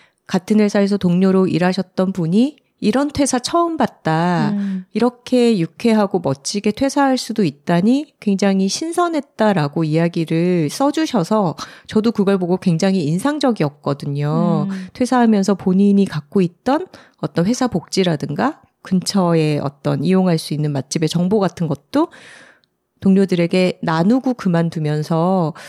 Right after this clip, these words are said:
Speaker 1: 이렇게 기억될 수 있는 것도 참 멋진 마무리다라는 생각을 했는데,
Speaker 2: 음.
Speaker 1: 그분이 톡토로셨다니 정말 세상이 좁고 톡토로는 어디에나 있다는 걸 다시 한번 느꼈습니다.
Speaker 2: 야, 정말 그러네요.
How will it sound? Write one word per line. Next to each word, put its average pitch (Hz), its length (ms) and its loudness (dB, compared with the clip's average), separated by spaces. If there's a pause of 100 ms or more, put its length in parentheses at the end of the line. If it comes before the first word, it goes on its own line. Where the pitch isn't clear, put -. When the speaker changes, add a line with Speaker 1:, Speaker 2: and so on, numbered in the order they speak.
(260)
Speaker 1:
이렇게 277 440 0
기억될 208 440 -2
수 - 140 -2
있는 175 220 2
것도 170 260 -2
참 247 300 0
멋진 208 360 -2
마무리다라는 165 760 0
생각을 233 380 2
했는데, 214 720 2
Speaker 2:
음. 196 340 -2 (200)
Speaker 1:
그분이 262 440 4
톡토로셨다니 202 1200 2
정말 190 720 2
세상이 240 540 2
좁고 170 600 -2
톡토로는 240 460 2
어디에나 180 520 2
있다는 151 460 -2
걸 226 180 0
다시 170 300 -2
한번 175 460 0
느꼈습니다. 147 800 -2
Speaker 2:
야, 160 220 0
정말 214 480 2
그러네요. 170 640 2